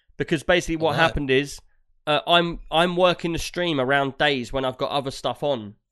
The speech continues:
Speaker 1: Um, and as it's Christmas right now, I've got a lot of stuff. My kids are off school because their school bubbles went down, so I've had the kids here every day. So it's been, it's been really hard getting on. Um, so what I'm gonna do is the streams are gonna be,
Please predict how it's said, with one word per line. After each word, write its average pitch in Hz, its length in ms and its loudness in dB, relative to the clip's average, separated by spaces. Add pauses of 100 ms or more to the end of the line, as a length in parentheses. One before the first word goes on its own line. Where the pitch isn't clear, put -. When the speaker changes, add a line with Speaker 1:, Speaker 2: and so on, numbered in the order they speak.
Speaker 1:
Um, 123 240 -6
and 143 120 -4
as 156 160 -2
it's 160 120 -10
Christmas - 520 -6
right 117 180 -2
now, 113 300 -2
I've 123 180 -4
got 143 160 -2
a 135 80 -2
lot 143 160 0
of 123 100 -12
stuff. - 380 -4
My 143 140 0
kids 143 260 -8
are 156 80 -4
off 123 160 -8
school 127 420 -4 (300)
because 120 220 -2
their 127 260 0
school 143 320 -4
bubbles 123 380 0
went 107 160 -6
down, 107 260 -6
so 120 180 -4
I've 123 100 -2
had 123 140 -6
the - 80 -10
kids - 280 -10
here 117 160 -4
every 107 160 -10
day. 110 280 -8 (280)
So 147 180 2
it's 151 160 -2
been, 165 320 2 (180)
it's 170 200 -10
been 170 240 -2
really 165 180 -2
hard 151 300 0
getting 147 260 -2
on. 127 280 -2 (420)
Um, 131 420 -2 (100)
so - 160 -6
what 165 200 0
I'm 165 160 0
gonna 156 160 -2
do 165 180 0
is 127 320 2
the 147 120 -8
streams 175 580 -2
are 160 200 4
gonna 151 240 -2
be, 135 520 -6